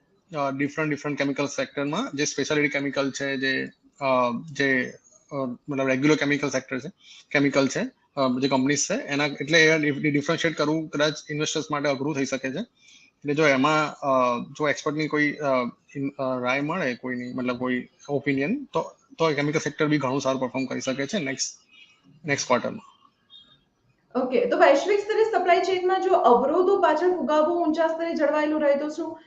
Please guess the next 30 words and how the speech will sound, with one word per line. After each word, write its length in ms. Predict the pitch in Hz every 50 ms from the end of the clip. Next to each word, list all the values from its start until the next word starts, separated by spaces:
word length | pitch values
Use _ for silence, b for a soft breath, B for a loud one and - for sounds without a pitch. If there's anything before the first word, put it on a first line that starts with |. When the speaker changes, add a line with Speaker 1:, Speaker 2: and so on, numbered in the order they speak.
| B B
Speaker 2:
આપને 220 | B 233 240 277 294
લાગે 240 | 311 277 269 330 339
છે 220 | 392 440 453 453
કન્ઝમ્પશન 520 | 311 262 247 233 262 277 277 - - 370
સ્ટોક 420 | 359 359 - - 349 330 320 311 330
પર 120 | 349 339
તેની 180 | 339 330 330 311
કોઈ 140 | 320 320 320
અસર 280 | 294 269 277 320 320
ખાસ 280 | 311 311 302 302 302 -
પડી 200 | 302 294 302 311
શકે 200 | 311 302 302 302 311 - - _ _ _ _ _ -
અને 120 | 254 262
કયા 180 | 285 302 311 320
પ્રકારની 400 | 294 269 240 247 214 202 196 190
રહેશે? 340 | 185 - - - - - - _ _ _ _ _ _ _ _ _ _ _ _ _ _ _ _ _ _ _ _ _ _ _ _ _ _ _ _ _ _ _ _ -
Speaker 1:
ના, 100 | 185 165
મને, 340 | 139 139 143 151 160 160 147 -
મને 300 | 151 139 127 131 135 143
એવું 180 | 156 165 165 160
રહેશે 320 | 143 127 127 113 - 143
છે 140 | 135 - 160
કે 320 | 156 - 165 151 143 143 139 139 - - - - - - -
ઇન્ફ્લેશન 540 | 147 131 - - 160 151 160 160 156 156 147
વધારે 340 | 135 123 123 123 131 143 143
રહેશે, 300 | 135 123 120 - - 147 185 247 - - - - - -
but 60 | 147
સામે 260 | - - 143 151 156
growth 320 | 139 135 139 143 139 147
બી, 300 | 151 165 165 170 170 -